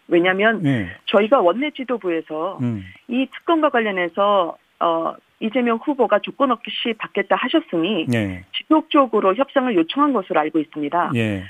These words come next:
Speaker 1: 그런데 이게 문의만 특검인지 아니면 말로만 특검하겠다 하셨는지
Speaker 2: 음.
Speaker 1: 협상에 진척이 없는 것으로 알고 있습니다.
Speaker 2: 그러니까 특검
Speaker 1: 그러니까
Speaker 2: 협상에 민주당이 응하지 않고 있다, 이런 말씀이신가요?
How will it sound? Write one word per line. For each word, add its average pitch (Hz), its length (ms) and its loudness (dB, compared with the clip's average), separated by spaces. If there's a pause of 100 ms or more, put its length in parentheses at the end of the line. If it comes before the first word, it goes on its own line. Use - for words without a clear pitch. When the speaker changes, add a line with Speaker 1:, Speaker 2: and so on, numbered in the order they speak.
(100)
Speaker 1:
그런데 240 640 2
이게 220 500 0
문의만 262 560 0
특검인지 196 680 0
아니면 196 320 0
말로만 220 520 2
특검하겠다 254 640 -2
하셨는지 180 640 -4
Speaker 2:
음. 113 320 -4
Speaker 1:
협상에 277 480 2 (100)
진척이 240 340 0
없는 190 380 2
것으로 226 300 0
알고 147 180 -2
있습니다. - 540 -10
Speaker 2:
그러니까 139 240 -2
특검 - 260 2
Speaker 1:
그러니까 226 300 6
Speaker 2:
협상에 202 500 2
민주당이 151 460 2
응하지 151 380 2
않고 110 240 -2
있다, 135 120 0
이런 120 180 2
말씀이신가요? 98 640 -2